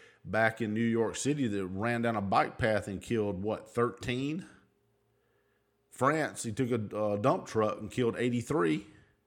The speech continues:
If crazy wa-, is going to find a way, folks, crazy is going to find a way.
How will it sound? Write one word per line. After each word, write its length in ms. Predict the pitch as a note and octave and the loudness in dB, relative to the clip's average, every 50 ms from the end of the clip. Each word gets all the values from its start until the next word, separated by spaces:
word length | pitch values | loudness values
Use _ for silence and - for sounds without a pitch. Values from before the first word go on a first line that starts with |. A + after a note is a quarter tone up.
| _ _ _ _ _ _ _ _ _ _ _ _ _ _ - | _ _ _ _ _ _ _ _ _ _ _ _ _ _ -6
If 200 | - B2 - - | -4 -4 -4 -2
crazy 440 | - F3 G3 A#3 A#3+ A3 F#3 D#3+ D3 | 0 0 0 2 0 0 0 0 0
wa-, 280 | C3+ C3+ D3 D#3+ D3+ A#2 | 0 0 -2 -4 -4 -4
is 180 | C3 A#2+ A2 | -4 -4 -2
going 340 | A2+ D3+ F#3+ G#3 F3 C#3 G2+ | -2 -4 -2 -2 -2 -2 -4
to 80 | G#2 G2+ | -4 -4
find 340 | - B2+ B2+ A#2 A2 G2 | 0 2 2 2 2 0
a 40 | F#2+ | 0
way, 340 | F2 G#2+ C3 C3 G2+ D#2+ C#2+ | 2 2 4 4 4 4 2
folks, 460 | - - - D#2+ E2 E2 E2 E2 - | -2 -6 -6 -4 -4 -4 -6 -8 -12
crazy 640 | - - - D3 D3+ D#3 D#3 C#3+ C3 C3 B2+ A2 A#2 | -8 -4 -2 0 2 2 0 0 -2 -2 -2 -2 -2
is 140 | A#2 G#2 G2 | -4 -4 -4
going 340 | F#2 A2 B2 B2+ B2+ A#2 G#2+ | -4 -4 -2 -2 -2 -4 -4
to 100 | G2+ E2+ | -6 -4
find 260 | G#2+ G#2 G2+ F#2+ F#2 | -4 -4 -4 -4 -4
a 40 | F#2 | -4
way. 300 | A2 A2+ G#2 D2+ B1+ | -4 -4 -4 -6 -8